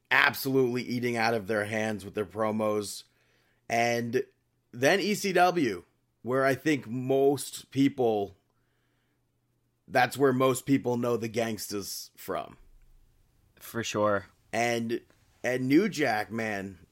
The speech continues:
Speaker 1: just, like, a one-of-a-kind talent. A true badass, one of the most violent men in wrestling history for sure.
Speaker 2: But he knew exactly what to, on that mic,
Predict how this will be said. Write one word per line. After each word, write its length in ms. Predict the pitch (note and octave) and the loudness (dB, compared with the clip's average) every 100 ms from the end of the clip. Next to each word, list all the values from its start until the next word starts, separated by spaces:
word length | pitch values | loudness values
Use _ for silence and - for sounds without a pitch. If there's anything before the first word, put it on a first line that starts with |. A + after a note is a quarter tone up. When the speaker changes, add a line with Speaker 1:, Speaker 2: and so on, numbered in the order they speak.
| _ - | _ -4
Speaker 1:
just, 240 | D3+ C#3 | -2 2
like, 580 | D#3+ C3+ A2 - - - | 4 4 2 -8 -18 -12
a 240 | - C#2 A#2+ | -8 -4 -2
one-of-a-kind 880 | A#2 D3 F#3+ D#3+ A2 B2 C#3+ C#3 A#2+ | 2 4 6 4 0 -2 2 2 0
talent. 460 | F#2+ G#2 G#2 F2+ - _ _ _ _ A2+ | -2 0 -2 -4 -12 _ _ _ _ -6
A 60 | |
true 240 | - E3 G3 | 0 2 4
badass, 640 | C#3 C#3 C#3+ D3 D3 C3+ | 6 6 6 6 4 2
one 180 | G#2+ D3 | 2 4
of 60 | F#3 | 6
the 60 | |
most 220 | F3+ C#3+ | 6 4
violent 580 | G#2+ F#2 A2+ D3+ E3+ D#3+ | 2 0 6 8 8 6
men 340 | B2+ C3 C3+ C#3+ | 4 4 6 6
in 140 | A#2+ | 4
wrestling 440 | A#2+ B2 - B2+ | 4 2 2 0
history 360 | A2+ A#2 - A#2 | 2 2 2 0
for 180 | G#2 G#2+ | 0 -2
sure. 540 | - A2+ G2 F2+ F2 - - - | 0 4 4 4 -2 -10 -20 2
Speaker 2:
But 240 | B2 A#2 | 6 6
he 160 | A#2 D#3 | 6 6
knew 200 | D#3+ D3+ | 6 6
exactly 540 | B2 C3+ C#3 D#3 C#3 | 4 4 6 4 0
what 280 | A#2 B2+ - | 2 2 2
to, 380 | - B2 A#2+ A2 _ - - | 2 4 4 0 _ -20 -4
on 200 | G#2+ A#2 | 2 4
that 200 | D3 A2+ | 2 2
mic, 440 | C3 C3 G2+ - | 4 4 2 -6